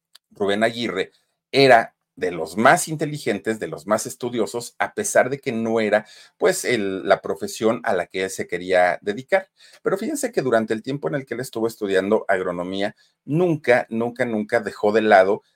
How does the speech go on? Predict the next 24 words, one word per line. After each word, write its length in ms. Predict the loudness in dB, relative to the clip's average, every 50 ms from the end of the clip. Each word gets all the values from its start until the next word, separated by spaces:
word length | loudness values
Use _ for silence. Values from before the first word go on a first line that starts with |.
| _ _
pues, 220 | -6 -6 -4 -4
esta 240 | -4 0 0 -2 -2
chispa 460 | -2 -6 -6 -6 -6 -4 -2 -4 -2 -2
que 100 | -2 -6
él 100 | -4 -4
tenía 540 | -4 -4 -2 -2 0 0 0 0 0 -2 _ _
de 340 | _ -2 0 0 0 0 -2
tanto 300 | -4 -4 -4 -6 -6 -4
para 160 | -2 0 0
los 220 | 0 -2 -6 -4 _
toros, 360 | 4 4 4 4 2 -2 -6 -16 -20 -20 _ -2
pero 180 | 0 0 2 2
también 280 | 2 0 0 0 0 0
era 100 | 0 0
muy 180 | 0 0 0
bueno 280 | 0 -2 -2 -2 -2 0
para 180 | 2 4 4
la 140 | 2 0 -2
comedia, 440 | -4 -4 -4 -2 -2 -2 -2 -4 -6 _
y 220 | -10 -6 -2 0 0
él 140 | 0 0
lo 120 | -2 -4 -6
sabía. 440 | -6 -6 -6 -6 -6 -8 -10 -14 _ _ _ _ _ _ _ _ _ _
Bueno, 360 | -2 0 0 0 -2 -6 -14